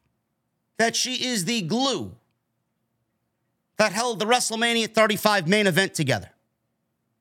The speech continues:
This actually came out of this woman's mouth. I don't know why we continue to pander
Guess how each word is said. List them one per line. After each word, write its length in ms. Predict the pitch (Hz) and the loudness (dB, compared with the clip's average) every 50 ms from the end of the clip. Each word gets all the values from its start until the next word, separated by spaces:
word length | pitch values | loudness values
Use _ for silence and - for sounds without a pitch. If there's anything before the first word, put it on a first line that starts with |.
| _ _ _ _ _ _ _ _ _ _ _ _ _ _ _ _ _ _ _ _ _ _ _ _ _ _ _ _ _ _ _ _ _ _ _ _ _ _ _ _ _ _ _ _ _ | _ _ _ _ _ _ _ _ _ _ _ _ _ _ _ _ _ _ _ _ _ _ _ _ _ _ _ _ _ _ _ _ _ _ _ _ _ _ _ _ _ _ _ _ _
This 460 | - 233 262 - - - - - - - _ _ - | 0 0 0 0 -2 -4 -4 -6 -10 -12 _ _ 0
actually 480 | 214 233 240 - - - 185 202 208 | 0 0 0 -2 -4 0 2 2 0
came 340 | 170 - - 196 208 202 190 - | 0 0 0 0 0 0 0 2
out 160 | - 190 196 190 | 0 2 2 2
of 100 | 165 139 | 0 0
this 200 | 175 170 - - | 0 -2 0 0
woman's 340 | 160 160 156 147 127 101 | 0 2 2 2 2 0
mouth. 300 | 113 101 95 101 - - _ _ _ _ _ _ _ _ _ _ _ _ _ _ _ _ _ _ _ _ _ _ _ _ _ _ _ _ _ _ _ _ _ _ _ _ _ _ _ _ _ _ _ _ - | -2 -4 -4 -6 -12 -18 _ _ _ _ _ _ _ _ _ _ _ _ _ _ _ _ _ _ _ _ _ _ _ _ _ _ _ _ _ _ _ _ _ _ _ _ _ _ _ _ _ _ _ _ -2
I 120 | 190 214 220 | -2 0 0
don't 300 | 160 214 220 220 214 196 | 2 2 2 2 2 2
know 160 | 202 196 190 | 4 4 4
why 300 | 175 180 196 208 208 196 | 4 4 4 4 4 2
we 180 | 175 190 196 | 0 -2 -4
continue 500 | - - 170 160 156 - 208 214 214 208 190 | -2 -2 -2 -2 -2 -2 -2 -2 -2 -2 -2
to 180 | - - 180 | -4 -8 -8
pander 520 | 170 - 165 170 160 156 123 101 - 120 | -8 -6 -4 -2 -2 -2 -2 -4 -6 -8